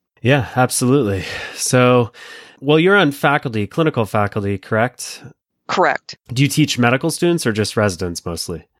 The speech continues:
Speaker 2: Mostly first and second year medical students, which is
Speaker 1: Okay.
Speaker 2: really great. So I just finished grading for their final exams for their clinical practice at William Carey. So that was really interesting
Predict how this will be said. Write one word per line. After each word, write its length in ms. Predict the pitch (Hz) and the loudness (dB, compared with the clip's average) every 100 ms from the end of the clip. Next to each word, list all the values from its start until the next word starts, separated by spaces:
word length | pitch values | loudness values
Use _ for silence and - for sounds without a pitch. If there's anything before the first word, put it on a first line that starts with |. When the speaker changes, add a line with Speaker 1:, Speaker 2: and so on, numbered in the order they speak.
| _ 208 | _ 0
Speaker 2:
Mostly 460 | 233 302 - 277 | 2 2 0 -2
first 380 | - 233 240 208 | 0 0 0 -4
and 80 | 190 | -4
second 340 | 185 175 190 | -2 -2 -6
year 160 | 180 170 | -6 -4
medical 420 | 156 143 - 170 | -2 -2 -4 -10
students, 520 | - 196 196 208 - | -8 -8 -8 -8 -6
which 180 | 170 - | -6 -2
is 120 | 160 | -2
Speaker 1:
Okay. 120 | 160 | 0
Speaker 2:
really 180 | 165 156 | 0 0
great. 460 | - 156 160 190 - - | 0 0 0 0 -4 -4
So 340 | - 170 156 143 | -2 2 4 2
I 140 | 160 | 0
just 260 | 180 - - | 0 -2 0
finished 400 | 170 160 - - _ - | -2 0 -4 -8 _ -4
grading 400 | 165 170 170 160 | 0 2 0 -2
for 320 | - 156 151 | -4 -2 0
their 160 | 147 147 | 0 0
final 420 | 170 165 165 156 | 0 0 0 -2
exams 480 | 143 160 151 147 - | -2 -2 -2 -2 -6
for 220 | 156 147 | -4 -2
their 260 | 143 135 - | 0 -2 -4
clinical 560 | - 175 170 - 143 127 _ | -2 -2 -2 0 0 0 _
practice 460 | 175 160 - 135 151 | -2 -2 -4 -6 -6
at 80 | |
William 360 | 139 139 139 131 | -6 -4 -4 -6
Carey. 460 | - 139 135 131 123 | -8 -4 -4 -4 -6
So 340 | - 143 127 - - - - | -2 -2 -4 -8 -18 -10 -2
that 200 | 165 170 | -2 0
was 300 | 160 151 - | -2 -2 -2
really 260 | 165 156 | 0 2
interesting 560 | 165 160 160 165 151 | 0 -2 -4 0 0